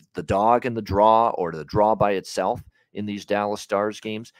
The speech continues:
Now, the one concern here is you've got Arizona on a back-to-back,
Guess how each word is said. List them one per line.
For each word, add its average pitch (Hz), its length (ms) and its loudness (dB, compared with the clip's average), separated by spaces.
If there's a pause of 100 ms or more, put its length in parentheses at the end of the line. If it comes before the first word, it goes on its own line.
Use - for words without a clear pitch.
(120)
Now, 135 100 4
the 127 80 4
one 156 220 6
concern 135 480 -4
here 113 200 -2
is 104 120 -6
you've 92 80 -16
got 101 160 -2
Arizona 98 600 -2
on 87 120 -8
a 78 60 -10
back-to-back, 90 720 -6